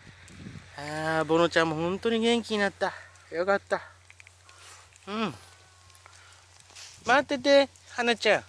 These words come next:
花ちゃんにもあげるから、おやつ。うん。今日どうだ、お前。新商品だぞ。今日は試食会だな。ボノちゃんすげえな。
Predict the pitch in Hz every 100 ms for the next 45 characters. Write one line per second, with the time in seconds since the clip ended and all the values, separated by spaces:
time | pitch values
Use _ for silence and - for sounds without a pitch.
0 | - - 247 247 226 208 196 190 214 214
1 | 196 170 147 139 - 101 - - - -
2 | - - - - - - - - - -
3 | - - - - - - - - - -
4 | - - - - - - - - - -
5 | 214 262 180 - - - - - - -
6 | 196 180 240 262 196 135 117 104 101 -
7 | 233 254 311 - 180 110 107 104 110 -
8 | - - - - - - - - - -
9 | - 214 - - - 202 - 254 247 240
10 | 247 277 - - - - - - - -
11 | - - - 202 339 - 123 - 110 107
12 | 226 269 110